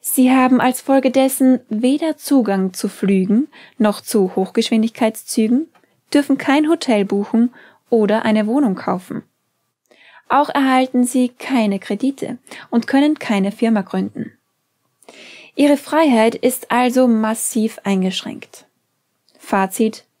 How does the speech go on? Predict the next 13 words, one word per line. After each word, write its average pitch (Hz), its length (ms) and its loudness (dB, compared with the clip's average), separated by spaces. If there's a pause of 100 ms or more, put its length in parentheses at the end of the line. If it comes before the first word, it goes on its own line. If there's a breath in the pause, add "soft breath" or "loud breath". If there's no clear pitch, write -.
(320 soft breath)
fünf 262 380 0
G, 220 360 0
das 208 160 -6
Internet 294 420 -2
der 277 80 0
Dinge, 247 400 0 (380 soft breath)
hat 240 200 -2
für 233 160 0
uns 349 400 0
keine 247 360 2
wirklich 247 320 0
gravierenden 220 560 -2
Vorteile. 202 680 -2